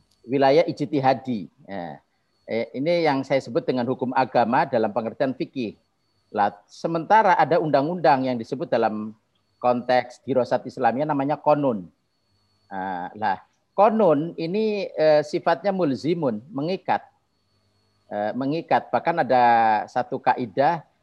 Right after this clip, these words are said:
hukmul qadhi atau hukmul hakim ilzamun wa yarfa'ul khilaf. Jadi hukum pemerintah, hukum negara ini, eh, atau putusan pengadilan ini mengikat, imperatif, dan menghilangkan perbedaan yang ada.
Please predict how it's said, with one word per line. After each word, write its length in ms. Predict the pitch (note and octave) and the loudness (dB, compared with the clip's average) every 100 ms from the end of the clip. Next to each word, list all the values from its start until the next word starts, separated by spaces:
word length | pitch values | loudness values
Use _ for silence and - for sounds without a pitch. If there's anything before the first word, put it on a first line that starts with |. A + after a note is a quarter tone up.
| _ _ | _ _
hukmul 560 | D#3 C#3+ - C#3 C3 B2+ | -2 -2 -2 0 0 2
qadhi 560 | D#3+ F3+ C3 B2 A2 D3+ | 2 2 0 -4 -4 -4
atau 240 | B2 - G#2 | -6 -4 -4
hukmul 400 | D#3+ - C#3 B2 | -4 -4 -2 -2
hakim 720 | - D#3+ D#3 - B2 A#2 D#3+ - _ _ - | 2 0 0 -4 -4 -4 -6 -12 _ _ -4
ilzamun 720 | D3+ C#3 A#2 D3+ E3+ E3 D#3+ | -2 0 4 4 4 2 -2
wa 160 | D3+ B2+ | 2 2
yarfa'ul 560 | C3 C3+ C#3 C3+ B2+ | 2 2 -2 -2 -4
khilaf. 400 | - C#3 A#2 G2 - _ _ _ _ _ _ _ _ _ _ _ _ _ | -6 -4 -2 -2 -6 _ _ _ _ _ _ _ _ _ _ _ _ _
Jadi 160 | B2 D#3+ | -6 -2
hukum 520 | E3+ C#3 D#3+ C#3+ C#3 | -2 0 2 2 2
pemerintah, 760 | D#3 C#3+ D3+ F#3 F3 B2+ G#2 - | 2 2 2 -2 -2 0 0 -2
hukum 320 | B2+ - C3 | -8 -4 -2
negara 480 | C3+ - C3 B2 B2 | -2 2 2 4 2
ini, 400 | C3+ D3 G3+ A3 _ _ _ _ - | 0 -6 -6 -8 _ _ _ _ -6
eh, 180 | B2 B2 | 0 0
atau 200 | A#2+ - | 0 -2
putusan 560 | C#3 D3 E3 D#3 F#3+ F3 | -4 -6 -6 0 0 0
pengadilan 800 | D#3 D3+ B2+ D3+ C3 G#2 G#2+ D#3 - _ _ - | -2 -2 -2 0 2 2 0 -6 -16 _ _ -8
ini 240 | C3+ E3 | -4 -4
mengikat, 640 | F#3+ E3 F#3 F#3 B2+ - - | -2 -2 -2 0 -2 -2 -6
imperatif, 640 | C3+ C#3+ D3 D3+ - A2 - _ _ _ _ _ - | -4 -2 0 0 0 -8 -8 _ _ _ _ _ -2
dan 200 | C3+ C3+ | 0 0
menghilangkan 560 | C3+ B2+ C3+ C#3 D3+ C#3+ | 0 0 0 0 -2 -2
perbedaan 480 | C3+ B2 B2+ C3+ | -2 0 0 0
yang 160 | C3+ A#2+ | -2 -2
ada. 400 | A#2 G#2 F#2 | -4 -4 -6